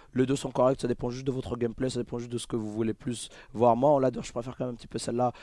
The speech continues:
Après vous pouvez jouer cette version-là, elle est un petit peu plus, euh, <laughs> un petit peu plus, euh, répandue on va dire.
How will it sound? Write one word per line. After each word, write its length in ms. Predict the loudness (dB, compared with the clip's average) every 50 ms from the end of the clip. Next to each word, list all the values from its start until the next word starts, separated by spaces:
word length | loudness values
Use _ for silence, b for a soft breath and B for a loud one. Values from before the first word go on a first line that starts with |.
| B B B
Après 400 | -2 -2 0 2 4 4 4 2 0
vous 100 | -2 -2
pouvez 220 | 0 2 2 2 2
jouer 160 | 2 0 -2
cette 160 | 0 -2 -2
version-là, 340 | -2 -4 -4 -4 -2 0 0
elle 80 | 0 0
est 40 |
un 20 | -2
petit 180 | -4 -8 -6
peu 140 | -4 -4 -6
plus, 280 | -6 -6 -6 -4 -2 -2
euh, 380 | -2 -2 -4 -4 -6 -6 -4
<laughs> 580 | -6 -6 -6 -10 -18 -20 -20 -20 -20 _ _ -12
un 60 | -10
petit 160 | -10 -10 -8
peu 140 | -6 -6 -6
plus, 260 | -4 -4 -2 0 2
euh, 300 | 2 2 0 0 -2 -2
répandue 500 | 0 2 2 2 2 2 0 0 2 2
on 60 | 2 2
va 100 | 2 0
dire. 140 | -2 -4